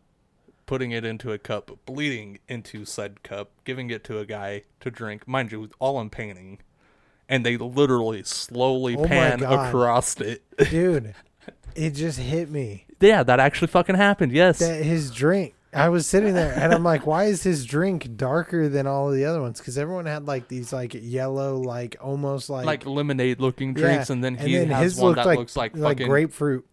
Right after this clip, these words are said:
Speaker 1: Yeah.
Speaker 2: juice. <laughs> And I'm like, "Why is his drink darker than all of them?" And then you saw the pube, and I was like, "Okay, but a pube isn't gonna make the drink dark." It's 'cause she fucking drained her pussy blood into it.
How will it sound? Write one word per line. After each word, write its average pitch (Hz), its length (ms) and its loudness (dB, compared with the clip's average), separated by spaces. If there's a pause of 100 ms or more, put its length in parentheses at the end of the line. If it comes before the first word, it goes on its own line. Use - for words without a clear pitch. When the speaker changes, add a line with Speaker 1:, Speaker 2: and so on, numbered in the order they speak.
Speaker 1:
Yeah. 127 260 2
Speaker 2:
juice. - 200 -8
<laughs> - 40 2 (840)
And 139 160 -4
I'm 165 160 0
like, 170 220 2
"Why 160 300 2
is 196 180 0
his 156 240 -4
drink 135 460 -2
darker 139 480 -2
than 131 180 -4
all 131 140 -4
of 127 160 -8
them?" 117 100 -12
And 139 180 -8
then 135 460 -8
you 135 160 -10
saw 147 380 -8
the 131 100 -6
pube, 147 500 -2
and 135 200 -10
I 135 100 -6
was 131 100 -8
like, 131 180 -8
"Okay, 131 260 -4
but 117 160 -8
a 117 60 -8
pube 131 340 -8
isn't 117 240 -10
gonna 120 180 -12
make 117 240 -12
the 110 80 -12
drink 110 300 -14
dark." 113 180 -12
It's 120 220 -12
'cause 165 260 -4
she 156 140 -8
fucking 151 500 -8
drained 151 320 -8
her 127 140 -8 (500)
pussy 170 340 -6
blood 135 300 -8
into 120 380 -12
it. - 200 -18